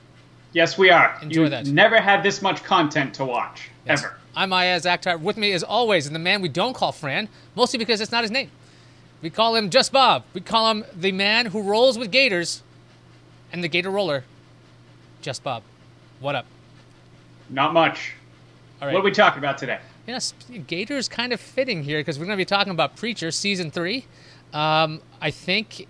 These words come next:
Speaker 2: it's fair to say that we will be spoiling things. So if you haven't seen Preacher season three, wait a second. Before we spoil anything, maybe we should just give our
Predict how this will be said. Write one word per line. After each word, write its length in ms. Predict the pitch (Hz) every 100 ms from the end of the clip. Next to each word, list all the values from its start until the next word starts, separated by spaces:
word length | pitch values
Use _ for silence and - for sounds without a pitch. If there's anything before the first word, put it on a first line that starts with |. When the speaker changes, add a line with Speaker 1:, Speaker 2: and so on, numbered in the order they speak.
| -
Speaker 2:
it's 300 | 175 - -
fair 320 | - 180 202
to 80 | 185
say 300 | 190 190 196
that 220 | 180 165
we 180 | 175 170
will 160 | 170
be 100 | 156
spoiling 580 | 147 - 175 185 190 180
things. 360 | 175 185 220 -
So 80 | 165
if 80 | 151
you 100 | 147
haven't 340 | 175 190 175
seen 340 | - 190 220
Preacher 460 | 214 214 202 - 247
season 440 | - 185 175 214
three, 360 | 170 156 175 233 - - - - - 143 123 - - - -
wait 180 | 233 165
a 40 | 107
second. 240 | 113 - -
Before 360 | 156 - 254
we 120 | 277 165
spoil 280 | - 123 113
anything, 360 | 110 131 151
maybe 220 | 151 180
we 60 | 180
should 60 | -
just 120 | 135
give 140 | 170
our 160 | 156 147